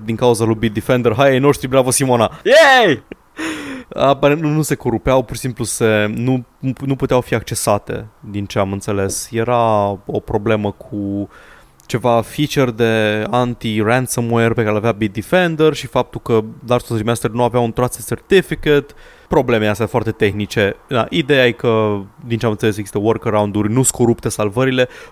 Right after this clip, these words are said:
Speaker 1: tu poți să progresezi, se buffer-uie progresul, nu se salvează în fișier, ceva de genul ăsta.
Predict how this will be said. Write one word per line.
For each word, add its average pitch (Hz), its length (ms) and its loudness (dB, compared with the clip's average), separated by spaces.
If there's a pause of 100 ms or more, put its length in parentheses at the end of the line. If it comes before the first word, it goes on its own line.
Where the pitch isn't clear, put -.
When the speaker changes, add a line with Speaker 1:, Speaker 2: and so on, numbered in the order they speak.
(100)
Speaker 1:
tu - 80 -8
poți 160 180 0
să 165 80 -4
progresezi, 127 580 0
se - 180 -2
buffer-uie 123 440 0
progresul, 120 480 -2
nu 127 60 -4
se 123 100 -8
salvează 113 340 0
în 101 80 -2
fișier, 101 460 -4
ceva 107 240 -2
de 98 100 -2
genul 98 240 -4
ăsta. 98 280 -6